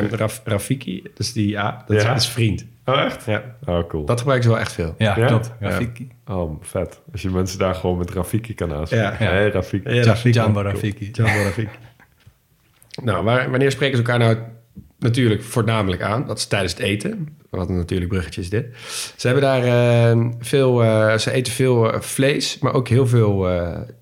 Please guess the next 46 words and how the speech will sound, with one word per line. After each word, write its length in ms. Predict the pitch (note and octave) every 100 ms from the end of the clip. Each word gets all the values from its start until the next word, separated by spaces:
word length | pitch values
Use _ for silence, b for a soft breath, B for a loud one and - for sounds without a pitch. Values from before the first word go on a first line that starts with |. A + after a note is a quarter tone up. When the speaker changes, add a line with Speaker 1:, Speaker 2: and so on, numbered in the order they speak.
| -
Speaker 1:
eh, 180 | - F#2+ F#2+ - - - -
chips. 440 | D#3 - - -
Dus, 180 | G2+ -
eh, 680 | F#2+ F2+ F2+ - G2+ F#2+ F#2+
eh, 80 | F#2+ G#2
zeg 160 | G2+
maar 100 | G2
gewoon 160 | F#2 G2
chippies, 360 | G#2+ B2 D#3+ -
zoals 160 | G#2+
wij 180 | G2+ A#2
ze 80 | A#2
kennen. 320 | A#2+ C#3+ G3+ B B B B -
Maar 140 | A#2
ook 100 | C#3+
wel 100 | B2
hele 200 | A#2+ A#2+
smalle 420 | - - C3 C3
soort 280 | A2+ A2+ G#2+
patatjes 500 | A#2 C3 D3+ B3 -
hebben 220 | D#3 D3+
ze 60 | D3
het 80 | D#3
ook 60 |
heel 160 | C#3 D3+
veel. 280 | A#2+ C#3 A3+
Hè, 140 | - C3+
ze 60 |
hebben 180 | D3 A2+
heel 100 | A2
veel 100 | G#2+
zoete 220 | A2 A2
aardappels 540 | G2+ D3+ D3 C#3+ C#3+ -
en, 220 | G2+ G2+
eh, 80 | F#2+
heel 200 | F#2+ F#2+
veel 160 | F#2
cassave. 680 | E2 G2 - B2+ C3 A#2+ B2
Eh, 260 | A#2 A#2 G#2+
dus, 220 | A2+ -
eh, 300 | A2+ G#2+ G#2+ G2+ A#2+
een, 260 | - A#2+ A2
eh, 100 | G#2
van 200 | - G#2+
hun 140 | G#2+
favoriete 760 | A2 G#2+ G#2+ G2+ G2+ F#2+ F2+